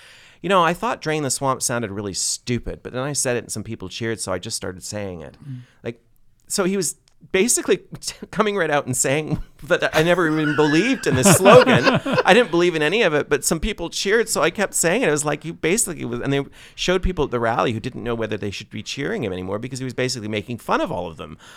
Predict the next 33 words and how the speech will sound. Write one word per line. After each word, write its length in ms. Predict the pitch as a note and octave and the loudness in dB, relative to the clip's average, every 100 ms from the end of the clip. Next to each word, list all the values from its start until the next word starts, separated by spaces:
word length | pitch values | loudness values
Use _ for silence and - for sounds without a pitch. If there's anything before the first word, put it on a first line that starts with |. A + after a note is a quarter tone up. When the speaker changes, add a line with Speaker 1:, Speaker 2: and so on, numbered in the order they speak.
| - | -4
Speaker 1:
I 80 | C3+ | -2
mean, 100 | C#3 | 0
I, 80 | - - - - | -2 -12 -20 -16
it, 240 | - - - _ _ | -16 -16 -20 _ _
I, 260 | - - - | -16 -10 -6
I 120 | - D#3 | 0 0
don't 120 | - | -2
know 80 | D3+ | -4
how 100 | D#3+ | -4
simplistic 600 | - D3 F3 D#3+ C#3 - | -4 -4 -6 -8 -10 -16
it 80 | - | -12
could 180 | B2 | -12
be 400 | - F3+ C#4+ G2 | -6 -6 -6 -6
and 160 | F#2+ G#2 - - | -6 -8 -12 -20
b-, 120 | - - | -20 -6
build 280 | C3+ D#3+ | 0 0
the 60 | B2+ | -2
wall. 480 | G2+ G#2+ C3+ A2+ G#2 | -2 0 2 2 0
I 80 | G#2+ | -2
mean, 280 | G#2+ G#2+ - - - - - D4+ | -4 -6 -10 -20 -20 -20 -14 -4
Speaker 2:
Well, 160 | E3+ | 0
American 380 | E3 G#3 B3+ D3 | 2 2 0 -2
Speaker 1:
uh, 40 | |
Speaker 2:
politics 520 | C3 D3 C#3+ C3+ A2+ - | 0 2 2 0 -4 -6
has 140 | A#2 | -4
never 220 | E3+ C3 | -2 -2
been 160 | B2 C#3+ | -4 -10
strong 420 | - - G#3+ A3+ | -12 -8 -8 -8
on 140 | G#3+ G#3 | -12 -12
complexity. 600 | D#3 B2+ C#3 - - - | -12 -10 -10 -12 -10 -4
Speaker 1:
That's 240 | A#2+ - | -4 -4
true. 260 | - D#3 | -6 -4
Speaker 2:
Right? 80 | A2 | -4